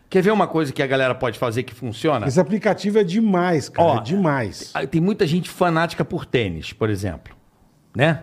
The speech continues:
Speaker 2: Certo.
Speaker 1: O cara é fanático. Só
Speaker 2: Fanático.
Speaker 1: que, pô, ele fala, cara, o tênis tá muito caro, realmente,
Speaker 2: E tem
Speaker 1: né?
Speaker 2: uns tênis aí que são caríssimos, é
Speaker 1: E,
Speaker 2: verdade.
Speaker 1: e, e, aí fala, pô, mas eu queria muito esse tênis. Fala assim, cara, em vez de você comprar e parcelar,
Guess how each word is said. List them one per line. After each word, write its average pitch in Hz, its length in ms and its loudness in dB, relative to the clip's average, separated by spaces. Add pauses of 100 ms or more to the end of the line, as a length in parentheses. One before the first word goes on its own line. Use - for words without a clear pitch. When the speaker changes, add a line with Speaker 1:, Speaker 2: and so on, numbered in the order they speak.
Speaker 2:
Certo. 120 500 2
Speaker 1:
O - 220 -20
cara 170 140 -2
é - 20 -2
fanático. 175 640 -4
Só 147 120 2
Speaker 2:
Fanático. 156 260 2
Speaker 1:
que, - 60 -18
pô, 185 120 2
ele 143 60 0
fala, 151 160 -4
cara, 160 240 -2
o - 20 -14
tênis 165 220 -4
tá 190 80 0
muito 202 200 -2
caro, 135 200 2
realmente, 170 300 0
Speaker 2:
E - 20 -4
tem 156 80 6
Speaker 1:
né? 165 80 6
Speaker 2:
uns - 80 -4
tênis 151 260 2
aí 147 100 2
que 147 80 -12
são 170 140 -4
caríssimos, 135 640 -2
é - 20 2
Speaker 1:
E, 110 40 2
Speaker 2:
verdade. 120 340 2
Speaker 1:
e, - 40 -2 (160)
e, - 60 -16
aí 165 160 2
fala, 165 200 -2
pô, 180 120 -4
mas 180 200 2
eu 196 60 4
queria 233 240 0
muito 202 440 4
esse 135 220 0
tênis. 95 340 -2
Fala 165 100 2
assim, 151 180 0
cara, 131 400 0 (640)
em 220 120 -2
vez 226 160 2
de 190 80 2
você 160 240 2
comprar 120 340 0
e 110 60 -2
parcelar, 110 720 -4